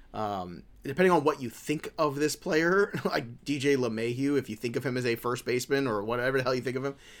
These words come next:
<clears throat> this one was a player I wasn't in on, and he had the huge, you know, "Oh my God, what's going on? D J LeMahieu's a rock star" year. And then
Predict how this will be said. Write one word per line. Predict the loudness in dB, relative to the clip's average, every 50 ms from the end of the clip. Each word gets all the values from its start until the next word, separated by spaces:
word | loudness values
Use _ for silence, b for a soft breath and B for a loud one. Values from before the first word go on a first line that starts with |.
| B B B
<clears throat> | B B B B B -2
this | 2 4 4 4 8 6 6 6 8
one | 4 4 4
was | 4 2
a | 2
player | 2 4 4 4
I | 4 2
wasn't | 0 2 4 6 6 6 6 2 -4 -4 -4
in | -6 -4 -4
on, | -6 -8 -8 -10 -10 -12 -12 -10 -6
and | -4 -2
he | -2 -2
had | 0 2 2 2 4 2
the | -2
huge, | -4 -4 -6 -2 0 2 2 2 0 -4 -6 -6 -6 -8 -10 -14 -16 -8
you | -6 -4
know, | -2 -2 0 0 0
"Oh | 2
my | 2 2 0
God, | 0 2 4 4 4 4
what's | 4 0 -2
going | 0 0 0 0 -2
on? | -2 -4
D | -4 -4 -2
J | -2 -2
LeMahieu's | -2 -2 -2 -2 -2 -2 -4 -4
a | -4
rock | -2 2 2 2 2 0
star" | -6 -4 -4 -4 -4 -6
year. | -6 -6 -8 -6 -8 -8 -10 B B B B B B B B B 0
And | 2 2 2 2 2
then | 2 2 4 2 2 2 0 -2